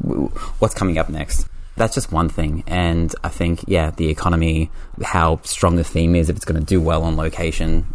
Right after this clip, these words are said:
I mean, I've got Spider-Man on location, so, uh, that cost me half of what a Venom Pro would cost brand new. And to the average player,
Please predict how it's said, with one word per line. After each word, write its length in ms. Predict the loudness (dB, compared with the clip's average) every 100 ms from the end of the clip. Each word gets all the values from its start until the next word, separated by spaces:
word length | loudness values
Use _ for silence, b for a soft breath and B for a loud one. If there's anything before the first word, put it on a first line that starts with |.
| -2
I 40 |
mean, 120 | 2
I've 100 | 4
got 140 | 2 0
Spider-Man 400 | 2 4 6 4
on 100 | 2
location, 520 | 0 0 -2 -2 -4
so, 340 | 0 2 2 0 B B B -8
uh, 380 | -4 -2 -2 -2 -2
that 180 | -2
cost 240 | 0 -2 0
me 80 | 0
half 320 | 2 0 0
of 140 | -4
what 300 | 0 0 -2 -4
a 80 | -2
Venom 260 | 2 2 2
Pro 360 | 4 4 4 2
would 220 | -2 -2
cost 380 | 0 0 -2 -12 -4
brand 240 | -2 0
new. 300 | 2 2 0 -4 b b b -6
And 440 | -2 0 0 0 -4 -14 -10
to 440 | -2 2 4 2
the 140 | 2 2
average 320 | 2 0 -4
player, 380 | 0 2 2